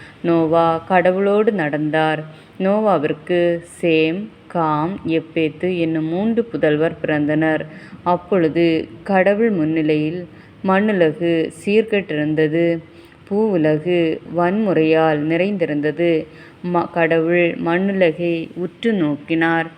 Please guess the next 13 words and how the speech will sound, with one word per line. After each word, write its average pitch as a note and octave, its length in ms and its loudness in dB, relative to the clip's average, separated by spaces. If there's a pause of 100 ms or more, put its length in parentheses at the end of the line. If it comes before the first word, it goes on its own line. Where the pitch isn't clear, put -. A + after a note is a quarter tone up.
(420)
இதோ, E3+ 560 0 (340)
அது E3+ 300 -2 (100)
சீர்கெட்டு G3+ 540 0 (100)
போயிருந்தது. D#3 800 0 (220)
மண்ணுலகில் F3 960 -2
ஒவ்வொருவரும் E3+ 920 -4 (180)
தீய G#3+ 340 -2
வழியில் D#3 400 0
நடந்து E3 420 -4
வந்தனர். D#3 640 -2 (520)
அப்பொழுது A3 520 0
கடவுள் D#3 420 -2
நோவாவிடம் D#3 800 -2